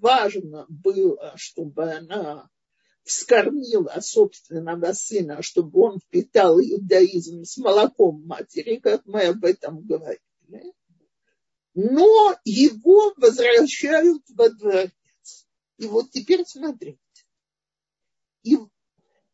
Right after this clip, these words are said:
и вырос младенец, и она привела его к дочери Паро. И был он у неё вместо сына, и нарекла ему имя Моше,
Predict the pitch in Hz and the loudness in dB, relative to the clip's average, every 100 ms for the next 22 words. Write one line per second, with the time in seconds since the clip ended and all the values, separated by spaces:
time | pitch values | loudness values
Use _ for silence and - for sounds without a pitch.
0 | _ _ _ _ _ _ _ - 240 240 | _ _ _ _ _ _ _ -12 -8 -8
1 | 190 392 415 427 330 226 226 208 190 147 | 2 4 6 2 0 -4 0 2 2 -2
2 | _ _ _ 208 330 - _ _ 208 202 | _ _ _ -20 -20 -20 _ _ -4 -4
3 | 220 403 415 349 294 202 214 330 339 208 | 0 -2 0 0 2 0 -2 -2 -2 -4
4 | 175 185 214 233 302 - 226 185 _ 135 | -4 -6 -6 -10 -8 -8 -14 -18 _ -16
5 | 113 - _ _ _ _ _ _ _ 214 | -16 -18 _ _ _ _ _ _ _ -10
6 | 185 165 349 330 226 196 185 - 202 208 | -10 2 2 4 0 -8 -12 -20 -20 -20
7 | 202 269 254 185 160 175 233 208 - - | -8 0 0 0 -6 -16 -8 -8 -8 -20
8 | 143 - - 185 160 196 370 - 220 220 | -20 -20 -20 -20 _ -10 -8 -8 -6 -4
9 | 190 185 247 - 240 277 294 196 160 156 | -4 -6 -10 -8 -2 2 2 0 -2 -12
10 | 156 - 220 269 214 165 147 156 127 - | -18 -16 -10 -10 -8 -10 -12 -16 -20 -16
11 | - - | -14 -16